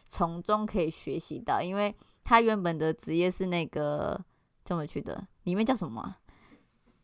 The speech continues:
叫做帮忙人家，叫什么去的？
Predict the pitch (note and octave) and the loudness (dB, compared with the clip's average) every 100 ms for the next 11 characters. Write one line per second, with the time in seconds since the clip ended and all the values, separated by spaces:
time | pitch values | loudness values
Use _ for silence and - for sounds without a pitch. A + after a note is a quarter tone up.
0 | _ G#3+ G3+ G3+ F#3 G#3 A3 F3+ F#3 F#3+ | _ -2 2 2 2 0 0 0 2 2
1 | F#3+ F#3+ - - F#3+ _ - C4+ G#3 F3 | 2 0 -8 -18 -18 _ -4 -4 -2 -4
2 | - A3+ C#3 D#2+ | -2 0 0 0